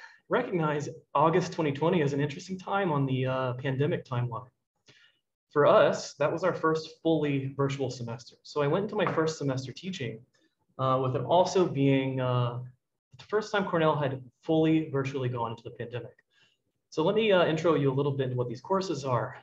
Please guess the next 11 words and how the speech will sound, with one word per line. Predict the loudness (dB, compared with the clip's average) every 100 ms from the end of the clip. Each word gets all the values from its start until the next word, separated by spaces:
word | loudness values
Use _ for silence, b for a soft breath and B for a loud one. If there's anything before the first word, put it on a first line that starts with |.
| _
Um, | -4 -2 -2 -4 -6
three | -4 0
courses, | 2 0 0 -6 -10 _ 2
all | 4 4
very | 2 2
different | 0 -2 -2 -2 -2
in | -2
scope | -4 -2 0 0 -4 -12
and, | -6 -2 0 -2 -6 -10
uh, | -10 -8 -8 -10 -14 _ _ _ _ _ _
and, | -2 0 2 0